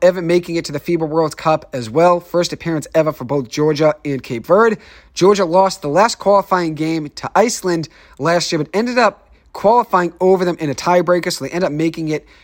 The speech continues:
through a tiebreaker. It would have been Iceland if Iceland ended up winning that game by more points, but it came down to a tiebreaker, and Georgia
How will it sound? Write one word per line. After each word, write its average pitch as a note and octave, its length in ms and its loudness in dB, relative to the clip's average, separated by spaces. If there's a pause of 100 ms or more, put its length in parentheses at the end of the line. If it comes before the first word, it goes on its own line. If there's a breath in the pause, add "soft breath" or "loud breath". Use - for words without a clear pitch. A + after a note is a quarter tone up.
(160 soft breath)
through D3+ 200 -2
a A#2+ 40 -4
tiebreaker. D3 440 0
It B2 100 -10
would E3+ 160 0
have F#3+ 60 2
been E3+ 140 -4
Iceland D#3+ 380 0
if C3+ 100 -8
Iceland D3+ 360 -2
ended C#3+ 160 -6
up B2 60 -6
winning D3 220 -4
that C#3 120 -4
game C#3+ 160 -4
by C3 80 -6
more A#2+ 160 -6
points, G#3 300 -4
but B2+ 100 -4
it A#2 40 -8
came E3+ 160 -4
down E3 140 0
to C#3+ 80 -6
a B2+ 40 -8
tiebreaker, F3+ 580 -2
and B2+ 80 -6
Georgia D3 260 -2